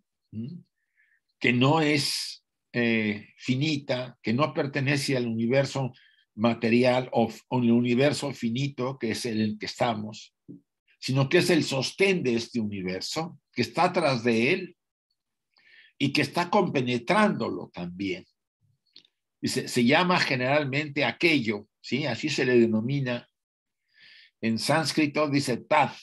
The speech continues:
en sánscrito, y significa todo lo que es, era o será, o que puede ser concebido a,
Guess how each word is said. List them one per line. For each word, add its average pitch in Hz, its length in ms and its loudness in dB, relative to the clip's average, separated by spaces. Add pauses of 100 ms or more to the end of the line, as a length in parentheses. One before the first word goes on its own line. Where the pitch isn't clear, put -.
(200)
en 104 160 -6
sánscrito, 120 760 -6 (380)
y - 80 0
significa 139 720 2
todo 170 260 4
lo 131 200 0
que 127 300 2
es, - 440 -6
era 175 440 0
o 135 120 -4
será, 135 500 -4 (760)
o 120 140 -2
que 131 140 -2
puede 160 300 4
ser 160 180 0
concebido 143 540 2
a, - 160 -4